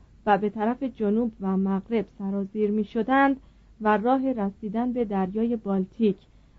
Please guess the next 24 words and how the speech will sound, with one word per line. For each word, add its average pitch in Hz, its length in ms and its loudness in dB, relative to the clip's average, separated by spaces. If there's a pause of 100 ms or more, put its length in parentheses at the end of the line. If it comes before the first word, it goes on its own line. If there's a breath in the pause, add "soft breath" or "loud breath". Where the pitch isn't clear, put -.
(100)
از 202 280 2
راه 262 260 2
دریاچهٔ 202 800 -2
لادوگا 196 720 0 (380 soft breath)
نه 247 260 6
آنقدر 226 680 0
نزدیک 208 640 -2
بود 247 240 -6
که 240 140 0
راه 233 420 0
امنی 214 360 2
باشد 190 480 -2 (440 soft breath)
و 196 100 2
نه 220 100 6
آنقدر 240 680 0 (100)
دور 233 220 -2
که 240 200 -2
به 202 160 -4
کار 233 280 -4
تجارت 202 640 -4
آید، 208 380 2 (440 soft breath)
لذا 220 360 4
شهر 254 400 -4
نوگورود 196 760 2